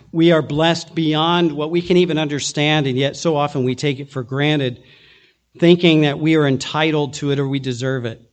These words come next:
Lord, help us to remember that all we deserve is death, that everything we have in Jesus Christ is only because of your grace and your love. The privilege of calling you Father is not something that we should take lightly.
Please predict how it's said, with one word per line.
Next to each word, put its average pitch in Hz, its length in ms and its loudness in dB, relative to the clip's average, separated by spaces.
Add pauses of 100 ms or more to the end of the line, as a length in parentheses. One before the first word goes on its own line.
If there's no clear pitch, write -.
(640)
Lord, 143 360 -4
help 170 240 -2
us 156 100 -4
to 151 100 -8
remember 147 380 2
that 135 180 0
all 147 200 2
we 135 100 -2
deserve 127 420 -6
is 120 160 -8
death, 117 420 -10 (360)
that 135 160 -4
everything 160 560 0
we 143 200 0
have 143 520 -2 (280)
in 170 260 6
Jesus 139 420 -4
Christ 135 380 -4
is 120 120 -6
only 143 220 0
because 127 380 -6
of 117 120 -12
your 131 200 -4
grace 117 560 -8 (500)
and 131 160 -2
your 139 160 -2
love. 113 420 -6 (320)
The 156 80 -6
privilege 147 600 0
of 131 100 -6
calling 151 440 0
you 135 180 -2
Father 139 600 -2
is 117 120 -4
not 151 340 -2
something 139 420 -4
that 123 140 -4
we 127 100 -6
should 131 200 -8
take 127 260 -6
lightly. 104 460 -12